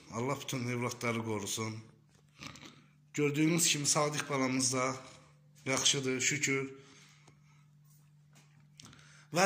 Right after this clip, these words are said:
dəyərli qardaş bacılarımız, hər birinizdən xahiş edirəm, bizim videolarımızı paylaşın. Bizim video, e, kanalımıza abunə olun. Bizim videolarımız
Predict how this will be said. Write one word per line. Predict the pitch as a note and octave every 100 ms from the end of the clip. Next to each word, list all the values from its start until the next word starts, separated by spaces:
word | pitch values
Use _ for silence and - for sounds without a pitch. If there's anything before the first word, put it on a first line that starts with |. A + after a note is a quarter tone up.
| F3+
dəyərli | F3+ F3 E3+ D#3+
qardaş | C#3+ C3+ -
bacılarımız, | B2 A2 G#2+ G#2 F#2+ G2 - - - - - - -
hər | G3+ G#3 E3+
birinizdən | D3 C#3+ C3+ B2+
xahiş | B2+ B2 B2 A2+
edirəm, | A#2 B2 B2+
bizim | C3+ D#3
videolarımızı | D#3 C#3+ C3 B2+ A#2 A#2+ A#2+
paylaşın. | C3 B2 A#2+ G#2+ A2 A2 A2 - - - - - - - - - - - - -
Bizim | C#3 D#3 C#3+
video, | C3+ B2+
e, | - A#2 A#2
kanalımıza | A2+ C3+ B2+ B2 A#2+
abunə | A2+ A#2+ A#2+
olun. | B2+ A#2+ A2+ A2+
Bizim | C3+ D#3+ D#3
videolarımız | C#3+ C#3+ C3+ C3+ C3 D#3 D3+ -